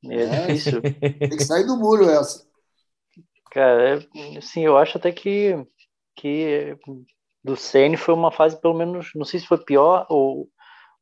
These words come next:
Speaker 1: ou, ou melhor, mas eu acho que foi mais longa. Eu acho que o do Renato foram, acho que, quatro jogos em que ele ficou sem vencer e tal, mas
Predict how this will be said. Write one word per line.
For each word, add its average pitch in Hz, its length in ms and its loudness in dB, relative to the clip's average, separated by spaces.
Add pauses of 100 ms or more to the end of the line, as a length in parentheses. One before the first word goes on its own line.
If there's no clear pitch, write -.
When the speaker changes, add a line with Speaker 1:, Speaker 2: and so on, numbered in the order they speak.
Speaker 1:
ou, 123 280 -10
ou 131 100 -2
melhor, 135 380 4
mas 170 120 0
eu 170 60 4
acho 165 120 -2
que - 60 -14
foi 185 100 2
mais 185 200 0
longa. 147 500 0 (1040)
Eu 123 60 -10
acho - 80 -10
que - 80 -6
o 139 40 0
do 135 160 2
Renato 147 880 0 (1500)
foram, 135 380 4
acho 117 180 -4
que, - 60 -20 (280)
quatro 127 300 0
jogos 117 460 0
em 113 60 -14
que - 180 -20
ele 104 60 -20
ficou - 180 -12
sem 113 160 -8
vencer 113 400 -4
e 113 40 -4
tal, 113 260 -2
mas 117 340 -16